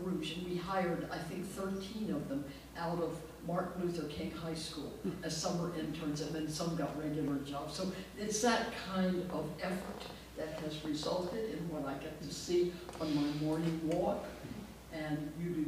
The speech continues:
too, because I'm sure many of you walk in the same, or you have your own territories in Central Park.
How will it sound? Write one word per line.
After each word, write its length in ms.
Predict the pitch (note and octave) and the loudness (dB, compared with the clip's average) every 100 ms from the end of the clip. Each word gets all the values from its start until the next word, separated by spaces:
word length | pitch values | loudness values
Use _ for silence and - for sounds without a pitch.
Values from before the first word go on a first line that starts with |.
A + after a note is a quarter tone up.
| D3+ | 0
too, 360 | F3 F3 - - | 2 4 4 2
because 440 | - - - - - | -4 -4 -4 -4 -4
I'm 140 | - | -4
sure 280 | - E3 D#3 D3+ - - - | -4 -2 0 -2 -6 -10 -4
many 300 | D#3+ E3 D#3+ | 0 4 4
of 180 | D#3 - | 2 0
you 220 | D#3 D3 D3+ D3 | 0 0 -2 2
walk 300 | D#3 D#3 D3+ | 2 2 0
in 180 | D3 | -2
the 60 | D3+ | -2
same, 580 | - D#3+ D#3 D#3 D#3 D#3 - - - C3+ | -4 -2 0 0 0 -4 -8 -14 -12 -4
or 140 | C#3+ C#3+ E3+ | -4 -4 -2
you 60 | F3 | 2
have 160 | E3 | 2
your 160 | D#3 D#3+ | 2 2
own 420 | E3 D#3+ D#3+ D#3 D#3 - - | 2 2 0 -2 -4 -8 -8
territories 880 | - F3+ E3+ - D#3+ D3 D3 - - | -2 2 2 2 2 2 2 0 -2
in 80 | - | -4
Central 320 | - C#3+ B3 - - | -4 -4 -2 -4 -2
Park. 140 | D3 | -4